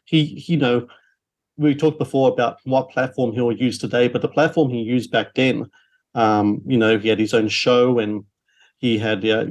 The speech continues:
the Folsom, uh, uh, prison, uh, record. And through all of these things, he really made proclamations of his faith, but he had pushback in regards to that. Um,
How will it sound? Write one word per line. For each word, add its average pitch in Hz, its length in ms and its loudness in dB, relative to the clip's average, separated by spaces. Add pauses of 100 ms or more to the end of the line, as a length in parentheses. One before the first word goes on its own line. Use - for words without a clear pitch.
(260)
the 127 140 -4
Folsom, 117 520 2
uh, 110 320 2 (300)
uh, 127 140 2
prison, 127 500 2
uh, 120 140 2
record. 127 560 0 (300)
And 143 200 0
through 185 260 2
all 151 140 4
of 131 80 -2
these 120 200 -2
things, 123 260 -4
he 131 80 -4
really 131 240 2
made 120 240 0
proclamations 123 920 0
of 113 80 0
his 113 140 -6
faith, 127 300 0
but - 120 -2
he 147 100 2
had 147 180 2
pushback - 480 -2
in 113 100 -10
regards 113 380 0
to - 80 -4
that. 95 240 -6 (720)
Um, 120 520 0